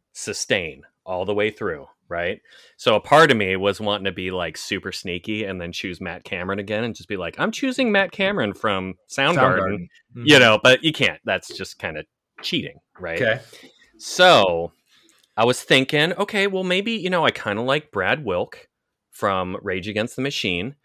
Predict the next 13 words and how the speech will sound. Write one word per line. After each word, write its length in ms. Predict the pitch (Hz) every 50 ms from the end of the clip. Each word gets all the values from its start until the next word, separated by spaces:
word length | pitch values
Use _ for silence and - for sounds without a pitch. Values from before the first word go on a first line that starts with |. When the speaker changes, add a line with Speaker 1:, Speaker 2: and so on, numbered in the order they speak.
| _ _ _ _
Speaker 1:
He's 220 | _ - 107 98 -
super 320 | - - - - - 120 120
steady, 560 | - - - 120 110 - 123 135 160 160 - _ _ _
right? 300 | - 98 98 98 107 127 -
He's 180 | 113 123 113 -
kinda, 380 | - - 147 156 160 165 165 147
he 160 | 123 135 139
reminds 500 | 127 127 123 120 120 123 127 135 131 131
me 160 | 131 123 117
of 140 | 110 101 95
a 60 | 101
Matt 280 | 98 98 95 95 101 -
Cameron. 480 | - - 101 95 95 98 98 98 92